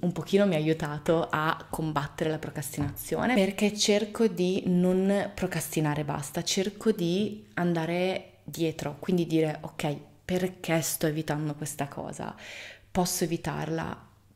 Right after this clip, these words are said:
Fa così tanto male, mi sento così tanto male a farla". Certe cose riesco a farle combattendo l'ansia, combattendo... Io ho un problema anche con la noia, ad esempio, sono frustrata a provare noia, quindi piuttosto di fare una cosa noiosa io procrastino, quindi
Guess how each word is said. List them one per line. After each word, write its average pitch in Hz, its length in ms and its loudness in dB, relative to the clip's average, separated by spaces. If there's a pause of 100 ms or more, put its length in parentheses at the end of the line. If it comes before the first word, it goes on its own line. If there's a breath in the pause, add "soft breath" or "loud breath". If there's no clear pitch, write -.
Fa 185 200 -2
così 190 280 0
tanto 175 400 -2
male, 165 540 0
mi 180 160 0
sento 185 320 -2
così 202 260 0
tanto 175 360 -2
male 160 460 0
a 151 120 -8
farla". 151 520 0 (360 loud breath)
Certe 190 300 2
cose 190 280 0
riesco 156 340 -2
a 151 40 -4
farle 160 440 0
combattendo 147 600 -4
l'ansia, 175 360 -2
combattendo... 147 520 -4
Io 196 60 0
ho 220 40 4
un 202 60 2
problema 147 300 -2
anche 147 200 -8
con 147 540 -2 (320 loud breath)
la 160 140 -2
noia, 160 360 0
ad 151 80 -2
esempio, 147 720 -4
sono - 260 -4
frustrata 156 600 -6
a - 20 -4
provare 147 340 -4
noia, 151 400 2
quindi 151 240 -4
piuttosto - 400 -6
di 160 160 0 (220 loud breath)
fare - 140 -4
una 156 100 -2
cosa 165 240 -4
noiosa 160 400 0
io 147 160 -2
procrastino, 147 680 -6
quindi - 340 -6